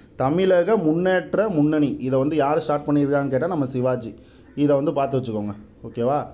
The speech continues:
இது வந்து முக்கியம். இந்த கட்சி பேரையும் பார்த்து வச்சுக்கோங்க. தமிழக முன்னேற்ற முன்னணியை வந்து யார் அமைச்சாங்க அப்படின்னு சொல்லி கேட்டாங்கன்னா, சிவாஜி. மூப்பனாரே முதல்வர் என்று அறிவித்தார் ராஜீவ்காந்தி. பாருங்க, ராஜீவ்காந்தி என்ன அறிவிக்கிறாரு?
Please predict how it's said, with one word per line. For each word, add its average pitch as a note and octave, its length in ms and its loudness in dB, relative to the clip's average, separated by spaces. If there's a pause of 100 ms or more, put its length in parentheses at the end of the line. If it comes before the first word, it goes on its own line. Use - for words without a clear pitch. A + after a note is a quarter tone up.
(220)
இது D3+ 200 2
வந்து D3+ 200 2
முக்கியம். D3 500 0
இந்த C#3+ 140 0
கட்சி C#3 300 -2
பேரையும் C#3+ 260 0
பார்த்து B2+ 200 0
வச்சுக்கோங்க. G#2+ 400 -4 (400)
தமிழக F#3+ 580 2
முன்னேற்ற F3+ 520 2
முன்னணியை E3+ 580 2
வந்து D3+ 340 4
யார் D3+ 260 2
அமைச்சாங்க D#3 600 2
அப்படின்னு C#3+ 220 0
சொல்லி C#3+ 220 0
கேட்டாங்கன்னா, C3 380 0
சிவாஜி. D#3 560 0 (880)
மூப்பனாரே A3 680 2
முதல்வர் G3 400 4
என்று F3 260 2
அறிவித்தார் D#3+ 440 2
ராஜீவ்காந்தி. D3 500 2
பாருங்க, C3+ 300 2
ராஜீவ்காந்தி F3 560 2
என்ன E3+ 220 2
அறிவிக்கிறாரு? C#3+ 520 2